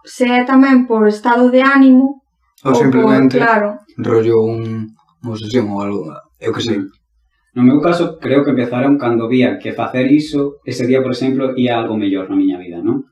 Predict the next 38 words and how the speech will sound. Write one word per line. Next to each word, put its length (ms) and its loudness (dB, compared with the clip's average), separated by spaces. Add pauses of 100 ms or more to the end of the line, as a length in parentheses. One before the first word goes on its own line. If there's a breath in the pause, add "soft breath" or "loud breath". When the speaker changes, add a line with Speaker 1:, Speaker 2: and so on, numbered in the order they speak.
Speaker 3:
Por 100 -16
exemplo, 320 -6
de 240 -8
Adam 300 -6
Tomisami, 420 -4
Acelera, 380 -10
Sofiami. 480 -8 (500)
Empecé 380 -2
a 100 -6
facelo 380 0
porque 180 -8
un 80 2
día 220 2
tiña 260 -4
un 80 -4
día 220 -4
moi 260 0
malo 460 2 (580)
e 80 2
non 160 6
sei 160 0
por 160 0
qué 80 0
decidín 400 0
facelo. 480 -10 (480)
Ese 320 -2
día, 160 2
como 240 -2
que 160 -6
despois 380 -4
de 80 -4
facelo, 420 -6
notei 400 -6
certo 320 -14
alivio, 320 -6
non? 160 -8 (140)
Por 100 -14
Speaker 1:
Sí. 160 -4